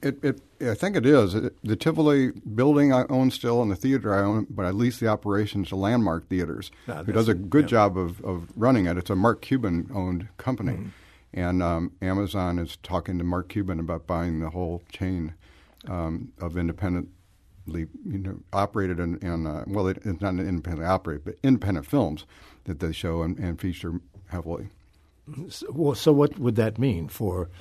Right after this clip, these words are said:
Speaker 2: the Loop area and for you?
Speaker 1: Um,
Speaker 2: I mean
Speaker 1: no-, nothing would change, uh,
Speaker 2: Oh.
Speaker 1: at, at the Tivoli. It would still be booked with the same type of movies, and,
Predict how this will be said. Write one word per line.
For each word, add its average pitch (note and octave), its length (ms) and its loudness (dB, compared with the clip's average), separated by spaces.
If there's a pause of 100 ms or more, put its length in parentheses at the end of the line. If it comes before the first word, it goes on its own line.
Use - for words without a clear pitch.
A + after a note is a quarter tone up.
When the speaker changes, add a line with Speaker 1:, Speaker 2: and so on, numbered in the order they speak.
(160)
Speaker 2:
the A2+ 60 -4
Loop G#2 240 0
area G#2+ 240 -2
and A2 120 -2
for B2 100 0
you? D#3 260 2 (680)
Speaker 1:
Um, G2+ 80 2
Speaker 2:
I G2 140 4
mean G#2+ 100 6
Speaker 1:
no-, - 100 8
nothing B2 360 4
would G#2 100 2
change, G2+ 560 0
uh, F#2 260 0
Speaker 2:
Oh. G2+ 120 -4
Speaker 1:
at, E2+ 180 -4
at G2 140 -2
the F#2+ 60 0
Tivoli. F2+ 520 0
It F2 80 -6
would F#2+ 140 0
still G2+ 240 0
be F#2+ 200 2
booked F#2+ 420 -2
with G#2 100 -4
the F#2 80 -4
same G2+ 240 0
type G2 240 0
of F#2 80 0
movies, F#2+ 400 2
and, E2+ 280 0